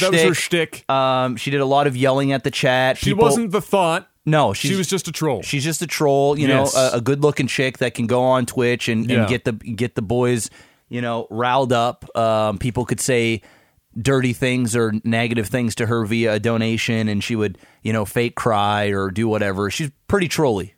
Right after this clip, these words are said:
Speaker 2: and the community's very trolly. So we'll put that
Speaker 1: Mm.
Speaker 2: into context.
Speaker 1: Mm.
Speaker 2: What happened, Adam?
Speaker 1: So she was just on her stream having a little chit-chat. I didn't see the original stream of the chit-chat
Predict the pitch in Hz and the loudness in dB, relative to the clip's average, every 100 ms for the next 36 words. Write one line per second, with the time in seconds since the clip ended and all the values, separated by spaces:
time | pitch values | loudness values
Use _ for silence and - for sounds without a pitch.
0 | - 117 - 123 123 113 107 92 104 92 | -6 -4 -4 -2 0 0 -2 -2 -4 -2
1 | 101 78 78 - 120 139 127 120 107 98 | -4 -4 -6 -6 -2 0 2 0 0 -4
2 | 95 92 92 78 - - 127 131 120 117 | -2 -4 -4 -8 -8 -8 -4 -2 0 -2
3 | 107 101 92 87 87 82 _ _ _ - | -2 -2 -4 -4 -8 -12 _ _ _ -4
4 | 165 151 - 87 92 107 _ _ _ _ | -2 -2 -2 -4 -4 -6 _ _ _ _
5 | _ _ _ - - _ _ - 180 160 | _ _ _ -18 -18 _ _ -4 -2 0
6 | 294 247 208 226 214 180 - 156 147 135 | -2 -2 -4 -4 -2 -4 -4 -2 -2 -2
7 | 151 151 147 147 131 143 113 123 104 - | -2 -2 -2 -2 -2 -6 -4 -4 -4 -6
8 | _ _ _ _ _ _ _ _ _ _ | _ _ _ _ _ _ _ _ _ _
9 | _ - 131 151 196 175 190 180 151 139 | _ -8 -4 -2 -2 -2 -2 -2 -2 0
10 | 117 143 151 151 139 127 117 101 _ _ | 0 -2 -2 -4 -2 -2 -2 -6 _ _
11 | _ _ _ - - 147 139 131 143 127 | _ _ _ -12 -6 -2 -2 -2 -4 -4
12 | 117 139 135 131 117 113 | -4 -4 -4 -4 -4 -6